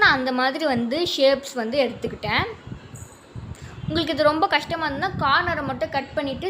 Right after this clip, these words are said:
ஸ்கொயர் ஸ்கொயரா கட் பண்ணிட்டு, திருப்பி வந்து எல்லாத்துலேயும் திரட்டும் போது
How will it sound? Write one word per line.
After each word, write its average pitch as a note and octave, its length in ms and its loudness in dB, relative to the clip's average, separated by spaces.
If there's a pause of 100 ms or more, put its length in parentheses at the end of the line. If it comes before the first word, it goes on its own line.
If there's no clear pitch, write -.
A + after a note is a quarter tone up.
ஸ்கொயர் C4+ 360 2
ஸ்கொயரா C4 380 0 (100)
கட் B3 180 -2
பண்ணிட்டு, B3+ 280 -4 (100)
திருப்பி F4+ 280 2 (440)
வந்து C#4+ 240 0 (480)
எல்லாத்துலேயும் D#4 800 0
திரட்டும் D4+ 380 4
போது D4+ 140 -2